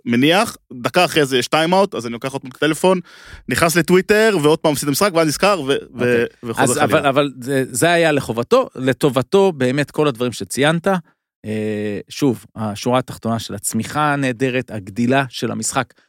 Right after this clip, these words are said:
Speaker 2: בכל הרמות, כולל ב-, ב-, בעולם, זה גם משהו ש-, שקשור אליהם, הם בונים אקדמיות, ה-N B A,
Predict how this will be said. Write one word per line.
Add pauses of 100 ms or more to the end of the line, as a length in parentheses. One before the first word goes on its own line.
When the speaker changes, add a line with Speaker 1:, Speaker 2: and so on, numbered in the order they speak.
(160)
Speaker 2:
בכל
הרמות,
כולל
ב-, (140)
ב-, (400)
בעולם, (400)
זה
גם
משהו
ש-, (240)
שקשור
אליהם,
הם
בונים
אקדמיות,
ה-N
B
A,